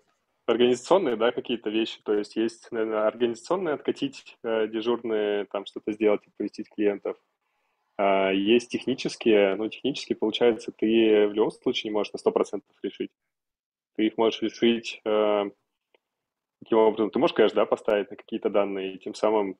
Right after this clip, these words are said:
прикрыть себя на случай падения, э, какой-то мастер-системы. Но если у тебя мастер-система упадёт и крэ-, кэш станет невалидным, то, ну, всё. То есть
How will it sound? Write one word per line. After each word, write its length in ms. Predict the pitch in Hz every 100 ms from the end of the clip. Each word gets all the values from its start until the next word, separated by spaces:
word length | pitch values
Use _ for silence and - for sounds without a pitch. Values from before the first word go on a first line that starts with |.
| _
прикрыть 420 | 113 - 107 98
себя 260 | - 107 98
на 120 | 98
случай 480 | - 107 - 101 98 -
падения, 640 | 101 101 98 98 95 95 - -
э, 220 | 98 98
какой-то 300 | 95 101 -
мастер-системы. 640 | 95 92 92 - - 98
Но 60 | 101
если 180 | 104 113
у 40 |
тебя 140 | - 107
мастер-система 580 | 110 - 110 - 110 104
упадёт 540 | - 107 104 110 -
и 40 |
крэ-, 300 | 98 104 104
кэш 220 | - 107 -
станет 260 | 107 104 -
невалидным, 520 | 104 104 151 139 98 -
то, 320 | 101 107 113
ну, 140 | 110
всё. 320 | 113 - 90 - _ _ _ _ _ _ _ _ _ _ -
То 60 |
есть 260 | 110 - _